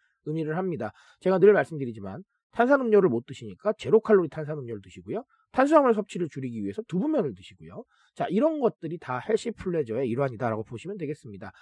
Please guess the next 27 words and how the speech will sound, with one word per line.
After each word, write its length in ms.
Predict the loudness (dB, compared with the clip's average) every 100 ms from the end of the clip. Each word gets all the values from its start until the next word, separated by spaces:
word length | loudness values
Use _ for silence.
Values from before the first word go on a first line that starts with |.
| _ _ _
사실 260 | 0 2 4
헬시 180 | 4 4
플레저는 640 | 8 8 8 4 2 0
단순하게 560 | -2 -6 0 2 4 2
관리와 440 | 0 0 4 4
건강과만 1600 | 4 -8 -4 -2 0 2 2 2 2 0 -2 0 -2 -2 -8 -8
연결이 340 | -8 -4 -6
되지는 300 | -6 -8 -8 -8
않습니다. 460 | -8 -14 -18 -18 -20 _ _ _
나에 240 | 4 6
대한 180 | 6 4
관심이죠. 540 | 2 -4 -2 0 -2 0
나를 260 | 2 2 2
관리하고 800 | 0 -4 -4 -6 -4 -2 -2 -2
나의 180 | -4 -4
건강을 380 | -4 -6 -6
지키고, 480 | -8 -16 -10 -6 -6 _ _
자, 100 | -8
그런 240 | 0 0 2
부분도 280 | 0 -2 -4
있겠고요. 440 | -4 -6 -6 -6 _ _ _ -4
아니면 340 | -2 0 0
이 80 | 0
대체 800 | -4 -8 -10 -4 0 2 2 0
제품이다라는 1120 | -2 -6 -4 -2 0 0 2 4 2 0 -4
이런 260 | 0 0 0
부분들, 520 | -4 -10 -10 -8 -10